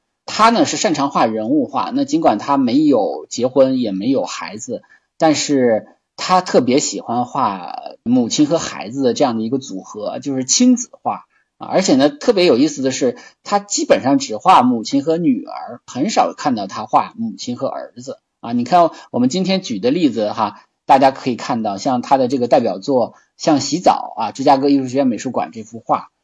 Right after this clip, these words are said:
这个也是很不巧，去了之后赶上借展没看成。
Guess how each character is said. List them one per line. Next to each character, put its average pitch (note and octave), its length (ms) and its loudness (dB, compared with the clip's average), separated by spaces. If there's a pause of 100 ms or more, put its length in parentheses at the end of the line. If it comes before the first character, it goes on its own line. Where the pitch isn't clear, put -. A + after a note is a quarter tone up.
(200)
这 D#3+ 140 2
个 C#3 60 4
也 A2 120 2
是 B2 80 2
很 B2 140 0
不 B2+ 100 -2
巧， F#2+ 280 -4
去 - 180 -2
了 A2+ 140 0
之 A#2+ 120 -2
后 A#2 140 0
赶 - 180 -2
上 A2+ 120 -8
借 C3 160 2
展 A2 280 -4
没 G#2 120 -16
看 A2+ 220 -8
成。 G#2 360 -14